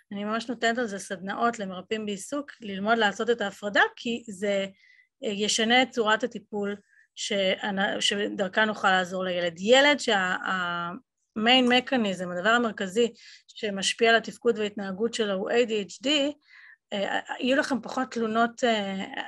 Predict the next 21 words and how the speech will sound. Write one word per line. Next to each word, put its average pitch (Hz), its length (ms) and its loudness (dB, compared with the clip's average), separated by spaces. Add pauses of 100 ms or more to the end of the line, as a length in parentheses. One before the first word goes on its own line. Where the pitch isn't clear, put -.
(180)
הד-, 214 160 -4
הדרך 269 500 4
להתמודד 233 380 2
איתו 220 280 2
לא 240 240 2
תהיה 220 220 -2
דרך, 196 500 -6
אה, 190 200 -6 (560)
אמצעים 196 380 -2
חושיים. 190 440 -6 (520)
אז, 185 160 -8
אה, 185 140 -2
חשוב - 400 2
ללכת 247 340 4
למישהו 240 280 0
שמבין 220 580 -6
בתחום 302 500 -2
ויעזור 196 520 0
לכם 214 260 -2
להבין, 190 520 -4
אה, 190 120 -2